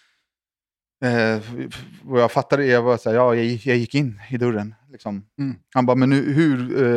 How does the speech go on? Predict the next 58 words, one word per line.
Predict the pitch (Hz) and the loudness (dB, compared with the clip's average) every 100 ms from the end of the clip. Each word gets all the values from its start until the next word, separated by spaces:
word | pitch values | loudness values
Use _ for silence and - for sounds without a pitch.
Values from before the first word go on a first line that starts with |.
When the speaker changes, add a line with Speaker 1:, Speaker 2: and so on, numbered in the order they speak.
| 117 110 | 0 -2
Speaker 1:
eh, | |
fick | 120 123 | -6 -4
du | 127 | 0
med | 123 | 0
dig | 117 | 0
drinken?" | 196 139 92 90 _ _ _ _ _ | -2 -2 -8 -16 _ _ _ _ _
Jag | 120 | -12
bara, | 104 | -8
"Den | 131 160 | -6 -4
hade | 123 113 | -4 -4
jag | 101 | -2
i | |
handen." | 156 180 90 - _ _ _ _ _ _ - | -4 -4 -10 -14 _ _ _ _ _ _ -20
Liksom. | - 92 117 _ 147 | -20 -18 -20 _ -10
Speaker 2:
Mm. | 139 - _ _ _ - | -10 -12 _ _ _ -6
Speaker 1:
Och | 110 - | -6 -8
det | - 139 | -6 -4
får | 175 | -4
man | 147 | -6
tydligen | 131 117 113 | -6 -8 -8
inte | 104 | -8
ha. | 127 - _ _ _ _ _ _ _ - | -8 -10 _ _ _ _ _ _ _ -10
Speaker 2:
Var | 156 | -6
det | 151 | -4
utanför? | 185 147 120 - 143 139 - 202 135 | -4 -6 -10 -8 -6 -6 -6 -6 -6
Eller | 120 | -8
jag | 131 | -12
fattar | - - 147 | -12 -12 -10
liksom | 135 107 | -4 -2
Speaker 1:
Nej, | 117 | -2
Speaker 2:
inte. | 127 135 123 | -6 -10 -4
Speaker 1:
toalett | 135 151 147 | 2 4 4
inne | 151 117 117 | 2 0 0
på | 101 | -2
stället. | 107 101 - - | -6 -6 -8 -12
Speaker 2:
Okej. | 139 120 143 _ _ _ - 139 | -12 -12 -14 _ _ _ 0 4
Speaker 1:
Enda | 131 135 123 | 4 4 2
så | 117 | 2
stället | 110 107 101 | 0 -2 -2
i | |
världen | 107 123 117 98 92 | 2 4 4 0 -6
som | 101 | -6
har | 98 | -6
en | 98 101 | -4 -4
regel | 120 107 92 90 | 0 -2 -2 -8
att | 90 | -8
du | 101 | -8
inte | 95 | -8
Speaker 2:
Man | - | -6
får | |
Speaker 1:
får | 147 | -6
Speaker 2:
inte | 120 | -4
Speaker 1:
ta | |
Speaker 2:
ta | 104 | -2
Speaker 1:
med | 101 | -2
Speaker 2:
med | 98 | -4
Speaker 1:
dig | 113 | -4
din | 98 | -6